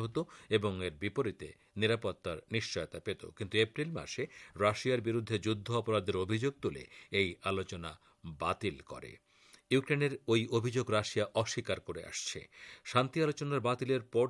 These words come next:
থেকে ইউক্রেনের প্রেসিডেন্ট ভলোদিমির জেলেনস্কি বলে আসছেন যে তার দেশ শুধুমাত্র যুদ্ধক্ষেত্রে রাশিয়াকে পরাজিত করার মধ্য দিয়েই সন্তুষ্ট হবে। তার এ বক্তব্যের জবাবে গত সপ্তাহে রাশিয়ার প্রেসিডেন্ট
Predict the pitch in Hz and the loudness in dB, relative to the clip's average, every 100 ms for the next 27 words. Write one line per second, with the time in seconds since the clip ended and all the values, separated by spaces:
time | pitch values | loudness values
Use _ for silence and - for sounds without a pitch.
0 | - 131 - 92 117 107 - 107 98 104 | 0 -6 -2 0 2 2 0 -2 0 0
1 | 101 104 107 107 - - 92 104 113 113 | 2 2 0 -4 -12 -10 -2 2 4 4
2 | 113 113 - 98 90 104 117 113 - 123 | 0 0 -2 -2 0 2 0 -2 -2 0
3 | 107 113 110 - - 95 78 131 - - | 2 2 0 -4 -6 -4 -4 -4 -6 -14
4 | - 98 85 98 120 - - 131 120 110 | 0 0 2 2 2 0 0 2 2 0
5 | 110 92 117 113 - - 104 - 95 90 | 0 0 0 -2 -8 -6 -6 -4 -2 -2
6 | - 92 - 90 - - _ 98 101 101 | 0 -4 -2 -4 -6 -20 _ 4 4 4
7 | 98 107 98 90 85 104 - 127 85 73 | -2 0 2 2 0 -2 -2 -2 -2 -6
8 | - 107 85 80 - 82 95 - - - | -6 -6 -6 -8 -10 -6 -6 -6 -12 -20
9 | - - 98 85 101 - 101 95 80 98 | -10 -2 0 2 -2 -2 -2 -2 0 0
10 | 101 143 165 113 98 - - 92 87 87 | 2 0 2 2 0 -4 -4 -4 -2 -4
11 | - 82 98 95 104 | -6 -4 -2 0 -2